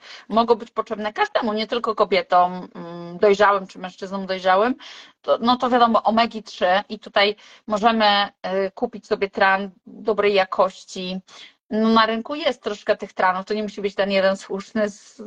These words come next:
wiadomo, najbardziej popularny obecnie, ale jest też, em,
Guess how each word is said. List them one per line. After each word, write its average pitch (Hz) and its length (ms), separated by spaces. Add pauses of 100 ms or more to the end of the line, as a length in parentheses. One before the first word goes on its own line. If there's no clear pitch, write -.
wiadomo, 185 400 (440)
najbardziej 220 440
popularny 220 640
obecnie, 185 540
ale 190 200
jest 202 140
też, 208 240 (360)
em, 214 480